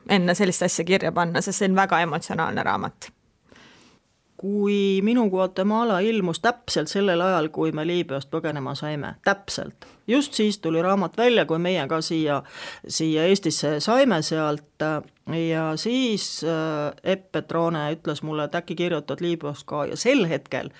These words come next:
Speaker 2: ma küll ütlesin, et ei, mitte mingil juhul ma praegu ei taha. Aga hiljem oli see lihtsalt juhus,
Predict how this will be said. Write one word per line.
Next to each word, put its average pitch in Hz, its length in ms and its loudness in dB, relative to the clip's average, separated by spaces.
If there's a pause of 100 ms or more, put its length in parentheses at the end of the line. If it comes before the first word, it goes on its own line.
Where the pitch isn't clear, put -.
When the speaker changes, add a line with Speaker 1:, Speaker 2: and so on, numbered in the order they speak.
(300)
Speaker 2:
ma 156 120 -2
küll 156 220 0
ütlesin, 139 460 -8
et - 240 -10
ei, - 180 -6 (720)
mitte 160 300 -6
mingil 147 340 -6
juhul 143 160 -6
ma 139 120 -8
praegu 135 320 -6
ei 139 100 -8
taha. - 320 -8 (1000)
Aga 170 720 -4
hiljem 226 380 2
oli 151 180 -2
see 156 120 -2
lihtsalt 156 340 -4
juhus, 143 340 -8